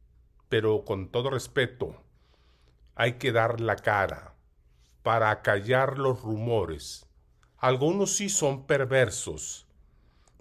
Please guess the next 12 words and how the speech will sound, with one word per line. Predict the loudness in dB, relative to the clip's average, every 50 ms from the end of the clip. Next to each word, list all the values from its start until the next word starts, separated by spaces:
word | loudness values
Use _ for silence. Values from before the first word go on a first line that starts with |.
| _ _ -4
Debo | -4 -2 0 0 -2
decir | -2 -2 -4 -6 -6 -6 -6 -8 -6
que | -4 -4
hace | -4 -4 -4 -8 -10
unos | -8 -8 -8 -8 -8 -8
días | -6 -6 -4 -6 -6 -8 -10 -14 -16 -18 -20 -20 -20 -20 -20 -20 -20 -20 -20 -20 _ _ _ _ _
el | -6 -6 -6 -2
Papa | 2 4 4 4 4 4 4
Francisco | 4 4 4 4 2 -2 -4 -4 -4 -6 -6 -6 -8 -8 -8 -14 -20 _ _ _ _ _ _ _ _ _ _
se | -6 0 2 2 4
desvaneció | 4 2 2 2 2 2 2 2 0 -2 -4 -2 2 4 6 6 6 6 4 2 0 -2 -8 -18 -20 -20 -20 -20 _ -4
en | 0 0 0 0 0 -2 -2 -2 -2 -4 -4 -6 -8 -10